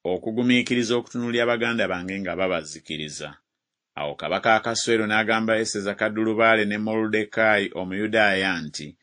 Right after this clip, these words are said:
"Laba, mpadde Eseza ennyumba ya Kamani, naye bamuwanise ku kitindiro,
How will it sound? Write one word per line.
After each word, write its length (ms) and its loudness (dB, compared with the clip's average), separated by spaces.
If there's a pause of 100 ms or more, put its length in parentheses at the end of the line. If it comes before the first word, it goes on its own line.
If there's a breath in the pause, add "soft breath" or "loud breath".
(240 soft breath)
"Laba, 480 0 (220)
mpadde 520 -2
Eseza 540 -4
ennyumba 460 -2
ya 140 2
Kamani, 640 -4 (320)
naye 640 2 (100)
bamuwanise 640 -2
ku 120 -10
kitindiro, 840 -6